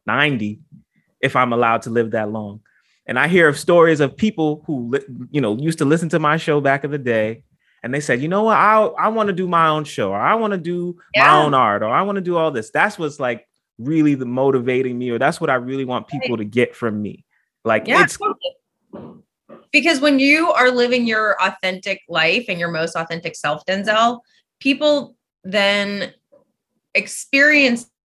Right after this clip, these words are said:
Speaker 2: that as permission to do it themselves, right? Like, so often we think we need permission to do something when in actuality, you don't need any permission at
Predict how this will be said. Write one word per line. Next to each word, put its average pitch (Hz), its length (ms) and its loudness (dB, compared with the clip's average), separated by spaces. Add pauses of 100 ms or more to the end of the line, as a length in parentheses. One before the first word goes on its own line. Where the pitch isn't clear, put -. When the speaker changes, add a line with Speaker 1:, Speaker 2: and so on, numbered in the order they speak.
Speaker 2:
that 143 480 -2 (340)
as 160 580 -2 (100)
permission 214 640 -4
to 214 100 -8
do 175 160 -6
it 165 120 -4
themselves, - 920 -4 (800)
right? 185 400 4
Like, 202 280 2
so 233 420 2
often 180 760 0
we 202 180 -8
think 208 260 -4
we 214 100 -6
need 196 220 -6
permission 175 720 -6
to 202 80 -10
do 160 260 -8
something 240 800 -4
when 196 200 -2
in 190 100 0
actuality, 170 580 0
you 160 280 -14
don't 160 220 0
need 160 180 -8
any 165 220 -2
permission 147 360 -12
at 120 100 -14